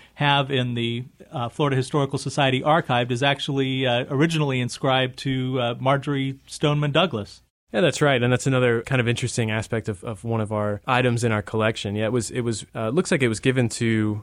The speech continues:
Speaker 2: Marjorie Stoneman Douglas sometime in the late nineteen seventies, nineteen seventy-eight, although the book we have is a second edition, so it was printed in nineteen sixty-seven.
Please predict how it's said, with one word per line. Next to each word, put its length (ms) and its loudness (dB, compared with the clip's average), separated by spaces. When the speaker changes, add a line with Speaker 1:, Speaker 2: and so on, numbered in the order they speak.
Speaker 2:
Marjorie 380 2
Stoneman 260 2
Douglas 300 0
sometime 320 0
in 80 0
the 40 0
late 140 0
nineteen 320 -4
seventies, 460 -4
nineteen 240 -2
seventy-eight, 560 -2
although 180 4
the 100 0
book 240 2
we 120 0
have 240 -2
is 80 -6
a 80 -4
second 320 0
edition, 420 -2
so 140 -6
it 40 -2
was 140 -8
printed 280 0
in 60 0
nineteen 320 -4
sixty-seven. 800 -6